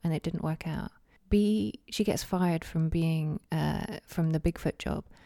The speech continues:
and that she th-, talks about maybe going to become a clown, right?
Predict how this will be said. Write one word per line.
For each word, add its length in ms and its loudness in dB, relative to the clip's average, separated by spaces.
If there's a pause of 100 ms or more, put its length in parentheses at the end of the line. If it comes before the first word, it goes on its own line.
(400)
and 120 8
that 120 4
she 180 6
th-, 220 2
talks 240 4
about 220 4
maybe 340 6
going 300 4
to 80 -8
become 240 0
a 60 -2
clown, 500 -4
right? 160 -4